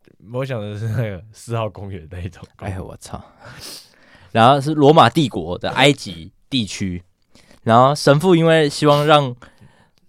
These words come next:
Speaker 2: 民众对神灵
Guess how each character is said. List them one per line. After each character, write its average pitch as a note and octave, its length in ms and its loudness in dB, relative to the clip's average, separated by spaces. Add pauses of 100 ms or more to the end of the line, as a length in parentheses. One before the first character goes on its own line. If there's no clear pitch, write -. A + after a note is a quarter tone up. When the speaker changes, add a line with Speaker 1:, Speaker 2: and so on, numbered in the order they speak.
(140)
Speaker 2:
民 B2 280 2
众 A#2 280 2 (640)
对 C3+ 300 6
神 C3 580 0
灵 A2 320 0